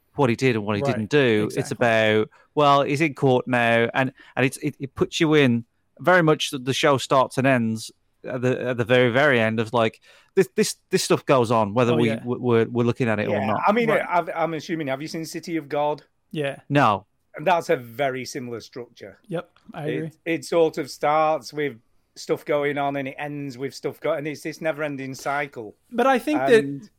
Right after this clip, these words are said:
Speaker 2: that, sorry, go ahead, Stu.
Speaker 3: I was gonna say, um, that when I got to the end of The Wire, I, I said to Kay, probably about the fourth season in, I said, "I think this is gonna end like City of God. It's gonna be a,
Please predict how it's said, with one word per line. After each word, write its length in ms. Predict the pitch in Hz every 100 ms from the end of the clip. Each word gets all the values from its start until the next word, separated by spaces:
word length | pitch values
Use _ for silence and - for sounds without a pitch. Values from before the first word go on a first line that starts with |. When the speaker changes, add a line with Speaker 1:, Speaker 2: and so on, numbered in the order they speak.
| -
Speaker 2:
that, 260 | 208 214
sorry, 180 | 208 208
go 60 | 175
ahead, 160 | 165
Stu. 200 | 139 160 160 _ _ _ _ - 202
Speaker 3:
I 80 | 170
was 120 | 180
gonna 200 | 180 220
say, 220 | 202 214 165
um, 220 | 175 156
that 180 | 151 160
when 160 | 175
I 80 | 190
got 220 | 170 170
to 80 | 120
the 120 | 160
end 180 | 165 170
of 60 | 156
The 80 | 143
Wire, 340 | 175 175 143
I, 160 | 156 175 -
I 200 | 170 220
said 240 | 220 190 147
to 80 |
Kay, 280 | 139 196 165
probably 320 | - 170 156 139
about 480 | 131 127 120 113 - _ _ _ _
the 120 | 143
fourth 340 | - 165 143 123
season 460 | 165 151 131 131
in, 320 | 170 147 120 - _ _ _ -
I 80 |
said, 180 | 180 190
"I 160 | 202 208
think 200 | 208 170
this 140 | 160
is 120 | 170
gonna 320 | 139 156 160 -
end 240 | 151 143
like 240 | 131 131 117
City 340 | - 156 160
of 120 | 147
God. 200 | 139 175
It's 140 | 127 117
gonna 260 | 160 139
be 180 | 135 143
a, 200 | 135 135